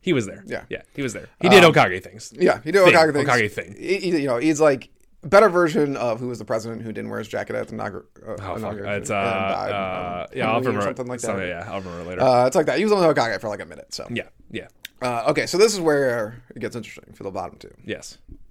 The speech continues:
Speaker 1: Who do we have, who,
Speaker 2: Genocide. Or the third Hokage, who totally fucking sucks dick.
Speaker 1: Uh, okay, well. <laughs> The second Hokage didn't try to commit genocide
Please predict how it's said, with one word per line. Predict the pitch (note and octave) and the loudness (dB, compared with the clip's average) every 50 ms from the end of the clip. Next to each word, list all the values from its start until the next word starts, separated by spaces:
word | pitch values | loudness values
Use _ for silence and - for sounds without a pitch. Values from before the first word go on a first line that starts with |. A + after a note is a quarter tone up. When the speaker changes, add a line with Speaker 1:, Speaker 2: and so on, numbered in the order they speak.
| - - - - - - | -20 -20 -20 -16 -8 -4
Speaker 1:
Who | C#3+ | 0
do | D#3+ | 0
we | F#3 | 2
have, | F3+ - | 0 0
who, | - - | -2 0
Speaker 2:
Genocide. | D3+ C#3 D3 D#3 E3 F3+ G3+ A3+ A3 - _ _ _ _ _ _ _ _ _ _ _ _ _ _ _ - - - - - - | 2 4 6 6 4 4 2 -2 -6 -12 _ _ _ _ _ _ _ _ _ _ _ _ _ _ _ -20 -20 -20 -18 -6 -2
Or | - A#2+ A#2 A#2 A#2 A2+ A2+ A2+ A2+ | 2 4 6 6 6 4 4 2 0
the | A#2 | -2
third | B2 C3 B2 B2+ A2+ | -2 -2 -2 -2 -2
Hokage, | A2 A2 A2+ A2 G#2 G#2+ | -4 -4 -4 -4 -6 -6
who | A2 G#2+ G#2+ | -8 -10 -10
totally | G#2+ G#2+ F#2+ F2 G2+ | -10 -10 -10 -10 -10
fucking | G#2+ G#2 G#2 F#2+ | -10 -10 -12 -12
sucks | - F2+ - | -14 -14 -14
dick. | - - - _ _ - - - - - _ _ _ _ _ _ _ _ _ _ _ _ _ _ _ _ _ _ _ _ - - | -16 -18 -20 _ _ -20 -20 -20 -20 -20 _ _ _ _ _ _ _ _ _ _ _ _ _ _ _ _ _ _ _ _ 2 6
Speaker 1:
Uh, | E3+ F3+ F#3 F3+ F#3 F#3 F#3 - - | 6 8 8 8 8 6 4 -2 -6
okay, | E3 - C3 G#2+ - - | -6 -4 -4 -6 -6 -10
well. | C#3+ D#3+ D#3 C#3 B2+ _ - | -12 -12 -12 -14 -14 _ -10
<laughs> | - - - - - - - _ _ - - _ _ _ _ _ _ _ _ _ _ _ _ _ _ _ _ _ _ _ _ _ _ _ _ _ _ _ _ - | -10 -10 -10 -10 -14 -18 -18 _ _ -20 -20 _ _ _ _ _ _ _ _ _ _ _ _ _ _ _ _ _ _ _ _ _ _ _ _ _ _ _ _ -2
The | E3 | 4
second | - D#4+ F4 E4 A#3 | 6 6 6 6 6
Hokage | B3 A3 F3+ | 4 4 4
didn't | F#3 F#3+ E3+ | 2 0 0
try | - F3 | 0 0
to | D#3+ | 0
commit | C3+ - D3+ C3+ | 0 -2 -4 -2
genocide | A2+ B2 A#2+ A#2 G#2+ - A#2 G#2+ G#2 G#2 - | 0 0 0 0 0 0 0 0 0 0 -6